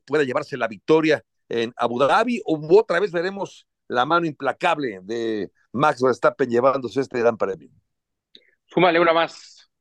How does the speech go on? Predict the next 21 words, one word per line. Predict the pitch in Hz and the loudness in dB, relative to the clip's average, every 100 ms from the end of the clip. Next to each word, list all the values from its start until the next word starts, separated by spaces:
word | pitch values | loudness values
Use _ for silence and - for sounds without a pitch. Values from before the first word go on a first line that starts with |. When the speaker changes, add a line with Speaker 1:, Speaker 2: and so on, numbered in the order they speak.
| _ _ _ _ | _ _ _ _
Speaker 2:
una | 175 180 | -2 0
más | 175 160 | 0 -2
a | 151 | 0
Max | 123 | -2
Speaker 1:
Otra | - 220 | 0 -2
más. | 104 | -2
Speaker 2:
Verstappen. | 120 101 104 - - _ | -8 -10 -16 -18 -20 _
Sí, | - 156 160 160 | 0 2 4 2
sí, | 131 110 | -2 -8
sí, | 110 104 _ | -8 -10 _
va | 127 | -2
a | 127 | -2
cerrar | 123 117 120 | -2 0 2
ahí | 113 117 | 2 0
con, | 117 107 101 - - _ | -4 -8 -8 -16 -20 _
con | - 113 | -4 -2
broche | 113 131 131 123 | 2 0 2 2
de | 117 | 4
oro, | 131 139 139 | 4 2 0
una | 135 135 127 | 0 0 0
temporada | 98 95 107 123 135 143 - | -4 -2 2 2 4 2 0